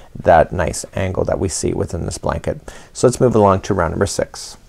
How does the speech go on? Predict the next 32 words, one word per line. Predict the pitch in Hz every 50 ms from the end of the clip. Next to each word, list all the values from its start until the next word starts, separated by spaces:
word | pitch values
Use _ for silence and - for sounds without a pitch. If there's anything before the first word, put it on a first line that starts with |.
| _ _ _ _ _ _ _ _ - - _ _ -
So | - - 151
carrying | 143 - 175 170 185 196 175
up | 160 -
in | - 127
the | 139
project, | 123 - 139 131 131 135 151 147 - 131
I | 110
left | 110 113 123 131 -
my | - 131
stitch | 120 - - 123 120 - -
marker | 120 120 117 - 117
right | 110 110 113
where | - 98 120 117 107
I | 101 95
have | 95 - - 117 113 113 127
it, | 117 104
so | - - 104
I | 92 95
remember | 95 98 101 101 98 101 95 85 110 110
that | 104 95 90 90 87 - -
this | - 98 104 98 - -
is | 107 98 92
the | 104 107 98 92 90
last | 85 87 90 90 101 107 - - - - - - -
section | - - - 113 - - - - 120
as | 101 90 80 -
it | -
comes | - - 98 87 98
all | 92 87
the | 90
way | 90 95 87
around. | 82 87 98 113 139 165 -